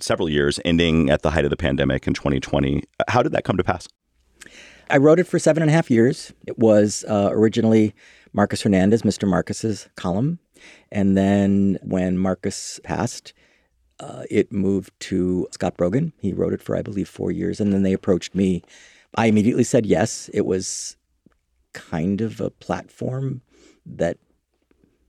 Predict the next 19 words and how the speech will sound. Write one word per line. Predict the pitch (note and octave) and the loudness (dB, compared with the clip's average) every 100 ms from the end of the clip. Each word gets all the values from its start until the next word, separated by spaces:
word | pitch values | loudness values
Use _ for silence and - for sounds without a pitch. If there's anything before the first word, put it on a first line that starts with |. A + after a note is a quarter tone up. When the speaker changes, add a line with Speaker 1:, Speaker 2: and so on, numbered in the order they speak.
| _ - | _ -18
Speaker 2:
was | - - F#2+ | -8 -6 -6
rare | E3 E2 C#2+ C3 E3+ - _ _ - | -6 -4 -2 -2 -4 -8 _ _ -10
to | F2+ | -6
have | F#2 E2 F2 F2 - | -2 0 0 -2 -6
a | D#2+ | -6
biweekly | - D#2 F#2 G#2 - G#2 G2+ A2+ - | -6 -6 -2 -4 -2 -2 -2 -8 -12
column | - F2 A#2 C#3+ | -6 -4 -4 -6
talking | - - - G2+ | -6 -8 -8 -10
about | - - | -10 -12
the | E2 | -10
leather | F2+ A2 | -8 -10
scene. | - C#3 D3+ - _ - - - _ - | -10 -10 -10 -12 _ -20 -20 -20 _ -4
I | G2+ | 0
loved | G2+ F#2+ - _ - | 0 -2 -10 _ -2
pretty | C3+ D#3 | 2 4
much | B2 - | 2 2
everything | G#2+ A2+ - A#2 | 0 2 2 0
about | G2+ F2 F#2 | 0 2 2
it. | D3+ | 2